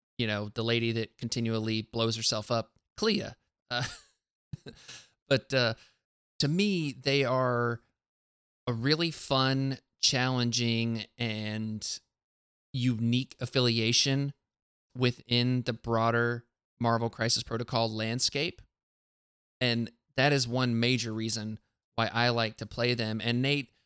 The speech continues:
for you, as someone who has played against a little bit of Convocation and stuff, and seen some of my games playing them and stuff like that, like,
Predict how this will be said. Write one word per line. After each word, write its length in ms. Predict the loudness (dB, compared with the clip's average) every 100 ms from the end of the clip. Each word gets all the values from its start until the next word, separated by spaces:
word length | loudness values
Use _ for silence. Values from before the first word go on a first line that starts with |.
| _ _ _
for 80 | -2
you, 580 | 0 0 2 4 4 0
as 160 | -2 0
someone 380 | 2 0 0 0
who 280 | 0 0 0
has 240 | 0 -2
played 300 | -4 -4 -4
against 340 | -2 -2 0
a 60 | -2
little 180 | 0 0
bit 140 | 0
of 60 | -2
Convocation 680 | -4 -4 -4 -4 -2 -2 -2
and 140 | -4
stuff, 420 | -2 -2 -4 -8 -18 _ _ -4
and 340 | 0 0 0
seen 300 | 0 2 2
some 160 | 0 0
of 60 | 2
my 180 | 2 2
games 380 | 0 -2 -2
playing 320 | -4 -4 -2 -2
them 120 | -4
and 80 | -4
stuff 220 | -4 -4
like 200 | -6 -4
that, 220 | -4 -2
like, 140 | -4